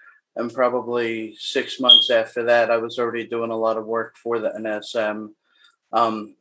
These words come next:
I was asked to be Region three leader, and then the, uh, the larger area leader, um, stepped down. I was asked to be that,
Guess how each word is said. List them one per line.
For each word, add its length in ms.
I 160
was 280
asked 320
to 80
be 280
Region 460
three 300
leader, 580
and 180
then 600
the, 240
uh, 240
the 80
larger 600
area 680
leader, 600
um, 480
stepped 440
down. 380
I 120
was 220
asked 300
to 60
be 120
that, 400